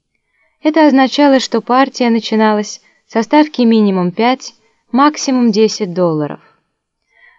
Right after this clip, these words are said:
Разрешалось троекратное повышение во время каждой сдачи.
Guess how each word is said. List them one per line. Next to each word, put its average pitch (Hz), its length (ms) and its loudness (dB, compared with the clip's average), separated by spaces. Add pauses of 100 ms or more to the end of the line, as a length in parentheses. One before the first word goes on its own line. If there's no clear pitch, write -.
Разрешалось 254 600 0
троекратное 233 720 0
повышение 208 680 -2
во 196 100 -2
время 185 320 -2
каждой 170 480 -4
сдачи. 156 480 -8